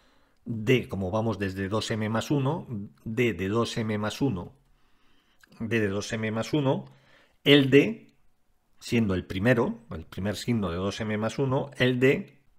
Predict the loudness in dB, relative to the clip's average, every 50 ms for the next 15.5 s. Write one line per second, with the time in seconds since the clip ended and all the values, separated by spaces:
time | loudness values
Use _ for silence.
0 | _ _ _ _ _ -8 -4 -2 -2 -2 -2 -4 -4 -2 0 0 2 2 0 0
1 | -2 -4 -6 -4 -4 -2 -2 -2 0 0 0 2 2 2 2 2 0 -2 -2 -4
2 | -4 -6 -8 -8 -10 -10 -10 -16 -20 _ _ _ _ _ _ _ _ _ _ _
3 | _ _ _ _ _ _ _ _ _ _ _ _ _ _ _ _ _ _ _ _
4 | _ -20 _ -20 -20 -20 -20 -20 -20 -20 -20 -20 _ _ _ _ _ -20 -20 _
5 | -8 -8 -6 4 6 6 6 6 4 0 -2 0 2 0 0 2 2 0 0 0
6 | 0 0 0 0 -4 -4 -4 -6 -12 -16 _ _ _ _ _ _ _ _ _ -20
7 | _ _ _ _ _ -20 -16 -16 -16 -16 -16 -20 -20 -20 _ -2 0 0 0 0
8 | -2 -2 -2 -2 -4 -8 -12 -20 _ _ _ -20 _ _ _ _ _ _ _ _
9 | _ _ _ _ _ _ _ -20 -20 -20 _ _ _ _ _ _ _ _ _ _
10 | 2 4 4 4 2 0 -4 -2 0 0 0 -2 -6 -6 -6 -4 -6 -8 -12 -14
11 | -14 -16 -18 -20 -20 _ _ -20 _ _ _ _ _ _ _ _ _ _ _ -20
12 | _ _ _ _ -20 -20 _ _ _ _ _ _ _ _ -12 -12 -8 -4 -2 0
13 | 0 0 0 -2 -4 -6 -14 _ _ _ _ _ _ _ _ _ _ _ _ _
14 | _ _ _ _ _ _ _ _ _ _ _ _ _ _ _ _ _ _ _ -2
15 | 0 0 0 0 -2 -6 -12 -14 -16